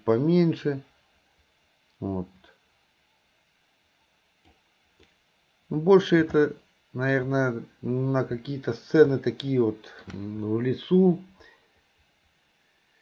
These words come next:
Где-то, может быть, в горах, в прериях, там ещё что-то. Ну, город тоже вот вроде бы в тумане.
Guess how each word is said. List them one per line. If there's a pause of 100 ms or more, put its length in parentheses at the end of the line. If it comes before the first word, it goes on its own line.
(480)
Где-то,
может
быть,
в
горах,
в
прериях,
там
ещё
что-то. (480)
Ну,
город
тоже
вот
вроде
бы
в
тумане.